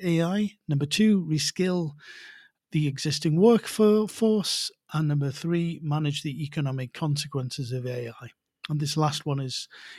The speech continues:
is something that I have seen quite a lot about in the news, for example, the idea that,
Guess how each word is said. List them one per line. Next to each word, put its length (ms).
is 120
something 420
that 140
I 80
have 220
seen 460
quite 200
a 60
lot 120
about 460
in 180
the 60
news, 480
for 100
example, 560
the 100
idea 460
that, 360